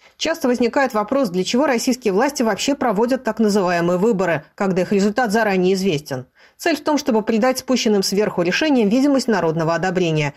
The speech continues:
Это так называемые плебисцитарные выборы, поясняет социолог, философ, профессор Шанинки Григорий Юдин в подкасте «Что случилось?», который выпускает «Медуза», объявленный российскими властями иноагентом.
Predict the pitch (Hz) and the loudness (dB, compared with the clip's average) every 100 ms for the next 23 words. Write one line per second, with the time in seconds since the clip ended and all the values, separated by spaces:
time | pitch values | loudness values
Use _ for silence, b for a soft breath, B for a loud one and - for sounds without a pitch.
0 | b 311 302 285 254 214 196 214 233 208 | b -4 -2 -2 0 0 2 2 2 2
1 | 190 190 190 - 190 214 214 202 190 214 | 0 -2 -2 -2 -2 0 0 2 2 2
2 | 180 160 143 B _ 262 254 285 254 226 | 0 -2 -2 B _ -2 2 0 0 -2
3 | 180 262 277 226 - 185 226 240 220 185 | -2 0 2 0 0 2 2 0 -4 -4
4 | 165 165 185 - 285 262 247 254 208 202 | -6 -6 -4 -2 2 2 2 0 0 2
5 | 180 180 170 202 170 156 143 B B - | 2 2 2 0 0 0 -4 B B -4
6 | 262 277 277 262 - 185 175 214 - 254 | -2 -2 -2 -2 0 -2 0 -2 2 2
7 | 175 151 b - 208 170 160 175 - 269 | 2 0 b -6 -2 0 0 -2 0 0
8 | 269 233 180 185 180 165 - 170 156 220 | 2 2 2 2 0 -2 -4 -4 0 0
9 | 226 180 156 147 165 - 170 185 220 226 | 2 2 2 0 -4 -2 -2 0 -2 0
10 | 269 254 226 175 151 143 131 127 123 | 0 2 2 2 2 0 -2 -2 -6